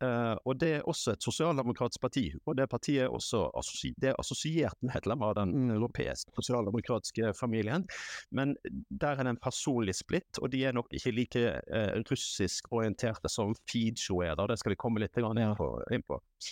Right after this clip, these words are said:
Speaker 1: Og dette, Petter Pellegrino blir nok den som blir kingmaker, som man sier i det politiske språket, at han bestemmer hvilken side som, som dette ender i. Men lang historie kort,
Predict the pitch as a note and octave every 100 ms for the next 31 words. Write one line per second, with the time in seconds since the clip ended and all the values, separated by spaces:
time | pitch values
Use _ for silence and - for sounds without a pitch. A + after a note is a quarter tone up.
0 | - B2+ C#3+ - D#3 - - D#3 - C3+
1 | C#3+ C#3 B2+ D3+ C3 A#2 B2 D3+ B2+ A#2
2 | C3+ B2+ - B2 B2 - D3+ C3 A2 F2
3 | - F2 - A#2 A#2 A#2+ A2+ A2 E2+ B2
4 | A#2+ - A#2 - A#2+ - A#2+ - B2+ A#2
5 | A2 - C3 A#2 A#2+ A2+ - B2+ - A#2+
6 | A2+ - - A2+ A#2 A2+ - A2 G#2 -
7 | - A2+ G#2 - G#2 F#2+ - - - -
8 | D#3 - D#3+ F3+ D#3+ - C#3+ C3 B2 -
9 | - -